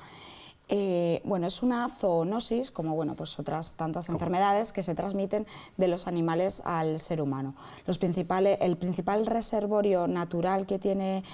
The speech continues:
Speaker 1: eh, esta enfermedad, como bien has dicho, son las garrapatas y afecta tanto al ganado, eh, bovino, al ovino como al caprino. Ellos, a través de sus secreciones o bien por un contacto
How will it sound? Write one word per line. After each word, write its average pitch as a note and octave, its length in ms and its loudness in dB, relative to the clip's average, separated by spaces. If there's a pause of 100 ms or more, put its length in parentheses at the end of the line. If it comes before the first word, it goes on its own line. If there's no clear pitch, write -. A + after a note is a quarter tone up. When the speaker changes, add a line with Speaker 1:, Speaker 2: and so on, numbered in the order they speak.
(200)
Speaker 1:
eh, F3+ 460 2
esta G3+ 200 -2
enfermedad, F#3+ 460 -2 (140)
como E3+ 240 0
bien F3+ 160 0
has G3 100 -4
dicho, G#3 240 -4
son F3 160 -4
las E3 140 -4
garrapatas E3 600 -4 (360)
y - 80 6
afecta A#3 520 2
tanto F3 280 0
al E3+ 80 0
ganado, E3 580 2 (300)
eh, F3 480 4
bovino, A#3 580 4
al E3 160 4
ovino G#3 460 2
como E3+ 240 0
al D#3 420 0
caprino. D#3 560 -2 (840)
Ellos, F#3+ 440 4
a E3+ 80 0
través F#3 480 4 (280)
de F3 280 4
sus E3 580 2
secreciones E3+ 880 0
o E3 120 -2
bien F#3 220 2
por E3+ 140 0
un F3 120 -2
contacto F3+ 840 0